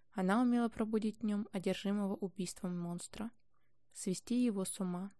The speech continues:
«И что теперь?» — тихо спросил Влад, обречённо посмотрев на отца, а потом на Николаса. «Поедем к Берету», — ответил Ник и вытер окровавленные руки о снег.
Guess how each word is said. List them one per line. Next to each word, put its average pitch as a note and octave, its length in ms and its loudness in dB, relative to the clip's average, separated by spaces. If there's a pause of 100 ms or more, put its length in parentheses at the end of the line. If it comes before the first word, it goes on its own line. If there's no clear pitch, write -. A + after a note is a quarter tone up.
(720)
«И G3 100 0
что - 240 2
теперь?» — G3+ 560 0 (520)
тихо G3+ 220 2
спросил F#3+ 480 -2
Влад, G3 400 0
обречённо A#3 540 4
посмотрев B3 560 2
на A#3+ 160 4
отца, - 400 -4
а - 80 -4
потом G3+ 340 -2
на G3+ 120 2
Николаса. F#3+ 680 -4 (1040)
«Поедем G#3+ 480 2
к A#3+ 60 -6
Берету», — A3 640 4 (540)
ответил F#3+ 440 0
Ник G#3 400 0
и A#3 100 4
вытер A3 300 2
окровавленные F#3 720 0
руки F#3 260 -2
о F#3 60 4
снег. - 500 -6